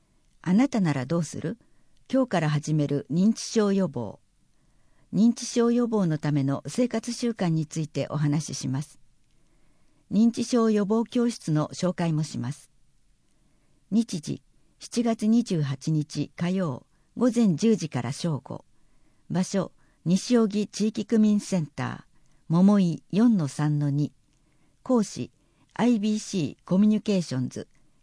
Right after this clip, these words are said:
風間博美。対象、区内在住で六十五歳以上の方。定員三百名、先着順。参加費、無料。申し込み、当日直接会場へ。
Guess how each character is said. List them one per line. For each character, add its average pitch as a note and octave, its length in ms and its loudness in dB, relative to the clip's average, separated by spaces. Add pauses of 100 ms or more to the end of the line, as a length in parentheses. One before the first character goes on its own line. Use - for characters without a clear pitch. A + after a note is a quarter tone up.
風 G#3+ 280 0
間 G#3+ 120 2
博 D#3+ 300 -2
美。 C3 200 -2 (880)
対 G#3+ 180 0
象、 F3+ 400 -2 (280)
区 B3+ 120 0
内 A#3+ 200 4
在 E3+ 220 2
住 E3 240 0
で D#3 320 -2
六 G#3+ 260 -2
十 A#3+ 200 2
五 A3+ 140 2
歳 A3 260 0
以 F#3 40 -6
上 C#3 200 -2
の A#2+ 120 -4
方。 - 360 -12 (880)
定 G#3+ 300 4
員 F#3 360 0 (140)
三 A#3 260 2
百 A3+ 260 0
名、 B2+ 320 -2 (140)
先 G3 220 0
着 E3+ 260 -6
順。 C3+ 240 -6 (680)
参 A#3 300 -2
加 - 140 -6
費、 - 240 -10 (280)
無 D#3+ 140 0
料。 E3 340 0 (640)
申 G#3 200 2
し - 60 -6
込 F#3+ 180 -4
み、 F3 180 0 (440)
当 A#3 160 2
日 G#3+ 360 -2 (100)
直 F3 160 -2
接 G#3+ 360 -4
会 D#3 220 0
場 C#3 240 -4
へ。 C3+ 160 -12